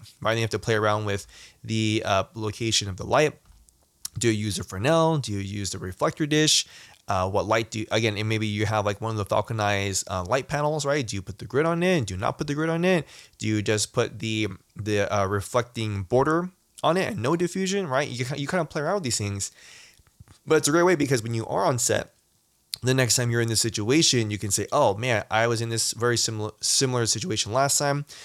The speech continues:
This is what I did. I'm just gonna do it again because the results were pretty good, and we'll see,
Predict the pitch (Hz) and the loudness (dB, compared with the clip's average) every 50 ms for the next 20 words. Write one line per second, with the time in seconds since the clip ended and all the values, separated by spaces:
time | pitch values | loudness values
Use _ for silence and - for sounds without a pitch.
0 | - - _ - 120 113 - 123 120 120 117 117 113 123 120 123 123 123 - - | -20 -20 _ -4 0 0 2 2 4 4 2 4 4 4 4 6 4 4 2 0
1 | 104 113 117 117 - - 117 107 104 95 95 113 113 110 107 104 101 113 110 120 | 0 0 2 2 0 0 0 -2 -4 -2 0 2 4 4 2 2 2 2 2 2
2 | 147 170 139 117 107 - 107 101 98 92 101 101 98 101 117 113 - 104 - - | 2 0 -2 -4 -4 -2 0 -2 0 -2 -2 -4 -4 -2 -2 -4 -4 -6 -6 -6
3 | 107 104 101 120 143 - - 101 98 95 95 - - 110 107 101 101 101 104 | -6 -4 -2 -2 -2 -2 -4 -6 -6 -4 -4 -2 -2 -2 -2 -2 -2 -2 -4